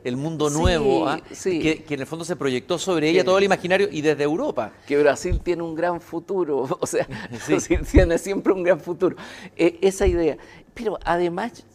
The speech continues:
Speaker 2: eh, eh, yo no entiendo cómo se, se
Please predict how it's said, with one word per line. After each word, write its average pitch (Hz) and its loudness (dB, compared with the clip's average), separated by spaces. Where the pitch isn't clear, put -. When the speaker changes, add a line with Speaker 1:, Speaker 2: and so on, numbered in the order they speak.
Speaker 2:
eh, 147 -2
eh, 135 -4
yo 196 -2
no 202 -4
entiendo 185 -4
cómo 185 -2
se, - -4
se - -2